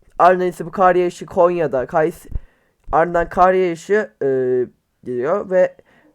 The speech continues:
bu kar yağışı Konya'da, Konya'da, Kayseri'de, e,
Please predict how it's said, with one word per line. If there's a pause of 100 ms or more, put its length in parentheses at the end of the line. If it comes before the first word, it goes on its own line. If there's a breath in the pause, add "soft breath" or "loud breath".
(120 soft breath)
bu
kar
yağışı
Konya'da, (540)
Konya'da,
Kayseri'de,
e,